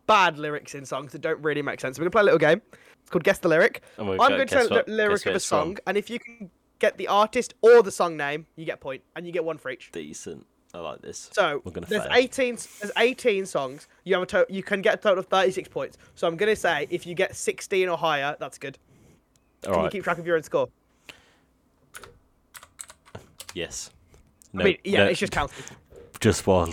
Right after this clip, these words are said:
Speaker 2: clicking notepad. Yes.
Speaker 1: Okay. <laughs> Okay. So the first one is, "Now you got to watch her leave out the window. Guess that's why they call it window pane." Who is the artist and what is the song?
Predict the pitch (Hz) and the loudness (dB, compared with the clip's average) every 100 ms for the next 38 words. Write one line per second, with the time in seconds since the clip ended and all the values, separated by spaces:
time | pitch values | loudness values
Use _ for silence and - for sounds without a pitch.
0 | - - 95 - 87 85 82 85 80 80 | -8 -6 -4 -4 -8 -6 -4 -4 -2 -4
1 | - - - - - 87 - - - - | -4 -12 -12 -12 -12 -12 -12 -18 -20 -2
2 | 185 180 165 147 - 165 247 - - - | 2 4 2 2 2 4 4 2 -12 -10
3 | 123 - - - - 156 156 - 254 269 | -6 -6 -8 -4 -2 -2 -4 0 2 2
4 | 220 160 151 - - - - - - 196 | -2 -6 -8 -12 -16 -16 -18 -18 -2 4
5 | 226 240 214 240 - 226 202 - - 208 | 6 6 4 2 2 2 2 2 2 2
6 | 190 185 185 185 - 180 170 156 156 143 | 4 2 0 0 0 0 0 -4 -6 -4
7 | 139 143 147 170 165 - 151 160 151 156 | -4 -4 -4 -2 -2 -4 -6 -2 -2 0
8 | 143 - 143 117 135 147 135 143 131 131 | -4 -4 -6 -6 -6 -4 -4 -2 -6 -6
9 | _ _ _ _ _ _ _ _ _ _ | _ _ _ _ _ _ _ _ _ _
10 | _ _ _ 175 196 180 175 160 156 160 | _ _ _ 0 0 2 4 2 0 -10
11 | - 151 143 131 127 123 | -10 -6 -6 -6 -10 -10